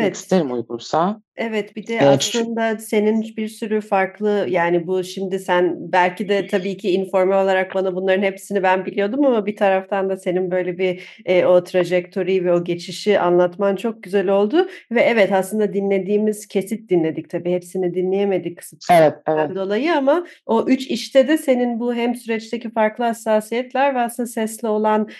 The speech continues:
Speaker 1: sürecinin dönüşümleri ve belki birazcık o, e, iz düşümlerini farklı şekilde hissettiğimiz bir dinleme tecrübesi oldu kesinlikle. Evet, o üç işin belki kompozisyonları nasıl oluştuğundan bahsedebilirsin.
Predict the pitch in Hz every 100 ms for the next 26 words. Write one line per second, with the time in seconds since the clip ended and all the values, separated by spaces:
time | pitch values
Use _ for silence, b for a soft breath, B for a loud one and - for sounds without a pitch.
0 | B - 220 214 196 220 214 190 196 196
1 | 214 208 202 202 202 180 180 185 190 190
2 | 185 185 175 185 - 185 180 175 175 170
3 | 165 156 196 180 175 175 185 180 180 180
4 | 175 180 170 175 190 170 180 175 175 180
5 | 175 190 185 180 175 170 160 - _ 190
6 | 180 175 165 165 170 151 175 170 175 160
7 | 160 175 175 180 185 196 320 277 214 220
8 | 214 220 233 - 220 202 196 196 220 208
9 | 208 B - 202 196 196 196 202 202 196
10 | 190 185 180 175 175 - 185 180 170 170
11 | 151 151 156 147 - - - -